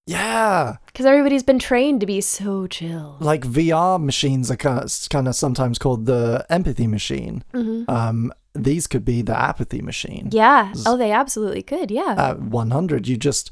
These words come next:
Speaker 2: It's
Speaker 1: you
Speaker 2: catchy.
Speaker 1: just fully, like, throw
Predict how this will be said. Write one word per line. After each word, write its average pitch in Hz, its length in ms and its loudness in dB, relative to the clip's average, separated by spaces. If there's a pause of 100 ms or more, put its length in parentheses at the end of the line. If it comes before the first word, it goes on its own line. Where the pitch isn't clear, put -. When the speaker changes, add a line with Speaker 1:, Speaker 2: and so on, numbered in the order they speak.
(120)
Speaker 2:
It's - 180 -10
Speaker 1:
you - 60 -2
Speaker 2:
catchy. 123 100 0
Speaker 1:
just 143 360 -2 (140)
fully, 151 720 0
like, 139 380 0 (100)
throw 143 600 0